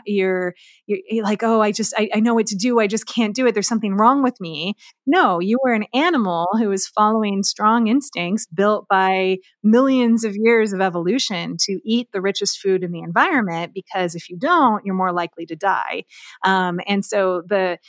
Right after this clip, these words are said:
everything, y-, you know, from, from any perspective, any sort of self-defeating behavior or any conflict in your life,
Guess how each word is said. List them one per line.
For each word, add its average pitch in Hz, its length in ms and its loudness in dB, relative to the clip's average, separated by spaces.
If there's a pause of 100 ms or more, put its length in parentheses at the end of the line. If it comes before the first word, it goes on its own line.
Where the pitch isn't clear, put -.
(300)
everything, 254 720 0
y-, 226 140 -4
you 208 120 0
know, 180 200 -2
from, 190 180 -4
from 196 240 -8
any 262 240 2
perspective, 180 680 -4
any 233 300 0
sort 196 380 -2
of 175 160 -2
self-defeating 175 640 -4
behavior 170 640 -6
or 175 240 -4
any 226 240 -2
conflict 190 640 -4
in 175 100 -6
your 165 280 -8
life, 196 520 -2